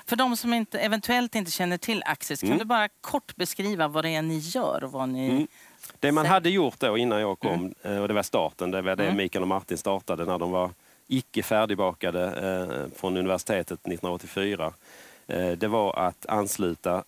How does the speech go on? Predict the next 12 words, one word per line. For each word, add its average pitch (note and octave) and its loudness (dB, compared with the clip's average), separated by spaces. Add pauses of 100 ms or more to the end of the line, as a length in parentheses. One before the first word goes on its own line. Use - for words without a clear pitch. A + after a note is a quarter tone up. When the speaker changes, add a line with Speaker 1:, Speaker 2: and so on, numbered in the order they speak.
Speaker 2:
skrivare G#2+ 0
till E2+ 0
nätverk, - -4
kan F#2+ -4
man - -4
säga, D#2 -2
väldigt E2 -6
förenklat. - -8
Eh, E2 -6 (120)
det F2+ -6
var F#2+ 0
mycket F#2+ 0